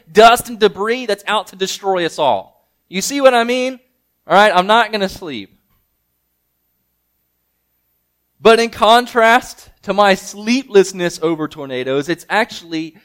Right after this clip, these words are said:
our humble trust that leads to a, a, a faithful watchfulness, a faithful watching. So this leads to our second point. Stand firmly with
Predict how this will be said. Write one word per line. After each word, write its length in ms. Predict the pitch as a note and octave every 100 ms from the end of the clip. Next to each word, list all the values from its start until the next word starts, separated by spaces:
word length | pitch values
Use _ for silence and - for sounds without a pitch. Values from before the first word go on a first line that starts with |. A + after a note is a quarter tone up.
| _ _ -
our 220 | D#3+ E3+
humble 340 | E3+ G3+ F#3+
trust 540 | F3 - G3+ G3 D#3+ -
that 160 | D3
leads 280 | D#3+ F3+ E3
to 240 | - E3 D3
a, 40 |
a, 280 | - C#3 -
a 80 | C#3
faithful 560 | - F3 D#3+ - C3+ B2
watchfulness, 800 | B2 C#3 _ G#2+ E2+ _ _ _ _ _ _ _ _
a 280 | - B2
faithful 600 | A#2+ _ D3+ C#3+ C3+ A#2+
watching. 540 | A2+ G#2+ G#2 - F2 F#2 _ _ _ _ _ _ _ _ _
So 120 | B2
this 200 | C3+ -
leads 240 | C#3 B2+
to 100 | -
our 120 | B2
second 480 | A2+ - A#2+ - A2
point. 340 | _ G#2 G2+ - _ _ _ _ _ _ _ _ _
Stand 460 | - C#3+ C3 B2 A#2+
firmly 500 | C#3+ C#3+ C#3 A#2 A2
with 280 | G#2+ G#2